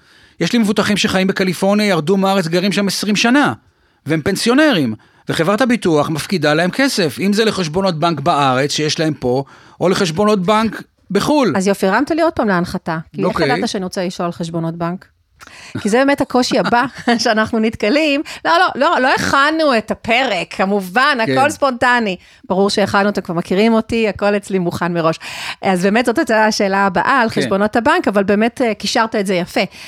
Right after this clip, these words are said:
Speaker 2: כי, אמ, הרבה באמת ישראלים שיורדים מהארץ מתלבטים האם לשמר את חשבון הבנק שיש לי בארץ או לא. כי החשבון בדרך כלל לא מאוד פעיל, אם, אם בכלל, ובאיזשהו שלב הוא,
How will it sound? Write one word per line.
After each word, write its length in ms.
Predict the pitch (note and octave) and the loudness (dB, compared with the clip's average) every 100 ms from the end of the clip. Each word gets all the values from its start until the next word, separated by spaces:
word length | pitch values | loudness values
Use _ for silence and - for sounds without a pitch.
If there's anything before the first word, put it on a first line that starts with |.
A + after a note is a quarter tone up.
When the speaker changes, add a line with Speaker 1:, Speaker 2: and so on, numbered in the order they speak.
| - - - | -20 -20 -12
Speaker 2:
כי, 260 | - A3+ A3 G#3+ G#3+ G#3 G#3 G#3 - | 0 2 4 4 2 2 2 0 0
אמ, 880 | G3+ F#3+ F#3+ F#3+ F#3+ F#3+ F#3+ F#3+ G3+ - _ _ _ - - _ _ _ _ - _ _ - | 0 2 2 2 0 0 0 -2 -4 -8 _ _ _ -20 -20 _ _ _ _ -20 _ _ -6
הרבה 340 | - B3+ B3 | 0 2 2
באמת 160 | D#4+ D#4+ | 2 0
ישראלים 380 | - A#3+ A#3+ B3+ | 0 2 2 0
שיורדים 420 | A#3 F#3+ F#3+ A3+ | 0 0 0 0
מהארץ 480 | F3+ - G#4+ E4+ B3+ | 0 0 0 0 -2
מתלבטים 460 | A3+ G3+ D#4 D4+ | -4 -2 0 0
האם 380 | A#3+ - C#4 C4 - _ _ - | 0 0 -2 -2 -6 _ _ -10
לשמר 440 | G#3+ - F#3 G#3 D4+ D#4+ | -6 -4 -2 0 -2 -4
את 80 | - | -6
חשבון 300 | B3+ B3+ B3+ | -4 -2 -2
הבנק 260 | B3 B3 | -2 -4
שיש 300 | - A#3 - | -4 -6 -6
לי 320 | A#3+ A#3+ A3+ G#3+ | -8 -6 -6 -4
בארץ 480 | A3 B3+ F4 F#4 - | -2 0 -2 -6 -6
או 120 | G#3+ | -2
לא. 220 | G3 E3+ - - - - | 0 -2 -4 -14 -20 -4
כי 100 | A3+ | -4
החשבון 400 | G#3 A#3 D#4+ F4 | 0 0 2 0
בדרך 280 | C4 C4 - | 0 -2 0
כלל 120 | C#4 | 0
לא 220 | B3 B3+ | 2 2
מאוד 320 | A#3 G#3 F#3+ | 2 0 -2
פעיל, 460 | - G#3 F3 F#3+ B3 - | -4 -6 -4 -4 -6 -4
אם, 100 | F#3+ G#3 A3+ | -4 -4 -2
אם 120 | G#3+ | -2
בכלל, 540 | F#3+ E3 F#3+ C#3 D3 C4+ - - - - | -2 -4 0 0 0 -2 -6 -20 -8 -4
ובאיזשהו 300 | G3+ A3 A#3 | 0 0 0
שלב 260 | A3+ A3+ | 0 0
הוא, 320 | G#3+ G#3+ F#3+ | 2 2 2